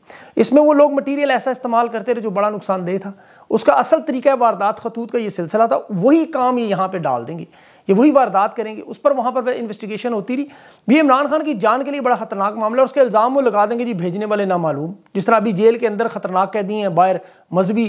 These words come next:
प्रोपेगेंडा है। तो ये लोग इमरान खान तक ये मामला जो है, आप लोगों को सोचना होगा इस पर, ऐसी कोई हरकत ना करें और दूसरों को भी ज़रूर इसको, क्लिप को आगे तक फॉरवर्ड करें, पता चले ताकि।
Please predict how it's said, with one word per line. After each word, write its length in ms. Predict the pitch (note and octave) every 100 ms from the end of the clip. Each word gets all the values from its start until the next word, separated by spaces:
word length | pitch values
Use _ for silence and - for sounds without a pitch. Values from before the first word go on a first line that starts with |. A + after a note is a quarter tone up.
| F#3+ -
प्रोपेगेंडा 460 | G#3 G#3+ G3+ G3
है। 160 | G3 - - _ -
तो 60 |
ये 120 | C4 D4+
लोग 200 | D#4 D4+
इमरान 320 | B3 A#3+ C4+
खान 200 | B3 C4
तक 220 | C4+ C4 - G#3 E3+ D#3+ _ _
ये 260 | G3+ A#3
मामला 320 | A#3 G#3 A3 A#3+
जो 120 | A#3
है, 60 | A3
आप 160 | G#3
लोगों 140 | A3 A3
को 80 |
सोचना 340 | - F3+ E3+ A#3+
होगा 200 | G#3 A3+
इस 80 | A3+
पर, 120 | A#3
ऐसी 280 | G#3+ F3 G#3
कोई 180 | G#3+ G3+
हरकत 280 | F#3 G3+
ना 80 | G#3+
करें 240 | A3 A3 C4 - - - _
और 240 | F#3 G3 G3
दूसरों 340 | F3 A3+ C4+
को 80 | C4
भी 100 | A3+
ज़रूर 360 | F3+ F#3+ B3+ A3+
इसको, 440 | G#3 - G#3+ G3
क्लिप 280 | F#3 G#3 G#3+
को 80 | G#3 G3
आगे 180 | F3 F#3
तक 160 | F#3+ F#3+
फॉरवर्ड 280 | F#3+ F#3 F3
करें, 220 | F3+ F3
पता 220 | E3+ F3
चले 220 | D#3+ C3+
ताकि। 280 | B2+ B2+